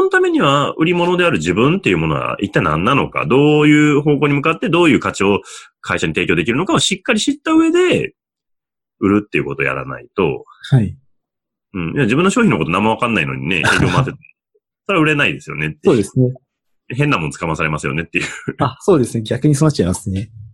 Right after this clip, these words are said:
Speaker 1: うん。なんで、そこを知った上で、ちゃんと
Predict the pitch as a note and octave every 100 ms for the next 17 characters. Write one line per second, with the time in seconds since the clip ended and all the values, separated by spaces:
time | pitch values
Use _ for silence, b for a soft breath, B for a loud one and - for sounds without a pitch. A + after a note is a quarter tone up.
0 | - - E3 G#2+ C3 _ _ _ _ _
1 | _ _ _ _ _ G3+ D#3 C#3+ D#3 E3
2 | F3 C4 A#3+ - G3 - A3 C#4 E4 A#2
3 | - B B B _ A2+ F#2 F2 - C#4
4 | A3 C3